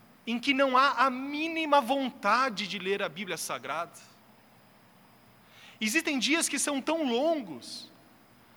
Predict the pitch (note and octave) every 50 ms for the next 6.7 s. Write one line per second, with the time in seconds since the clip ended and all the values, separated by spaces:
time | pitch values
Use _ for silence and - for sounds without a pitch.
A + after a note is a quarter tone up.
0 | - _ - A#3 - - C#4 C4+ C#4+ D4 A#3 C4 C#4 A#3+ D4 D4 C4+ C#4 A#3 C4
1 | A#3+ - - - C4+ C4+ C4 B3 A#3 A#3+ C4 C4 C4+ C4+ C4 B3 B3 C4+ D4+ D#4+
2 | C4+ A3+ A#3 C#4+ C#4 B3+ C4 C4 A#3+ A#3+ - B3+ B3+ B3 A#3 - - - - G#3+
3 | A#3 B3+ C4+ C4 A#3 - - - - - - - - - - - - - - -
4 | - - - _ - - _ - - - _ - - - - - - - - -
5 | - - - - - - - - - _ - _ _ - - D#3 E3+ F3+ - A#3
6 | A#3+ A#3 A#3 A3 G#3 G#3 G#3 G3+ F#3 - - - -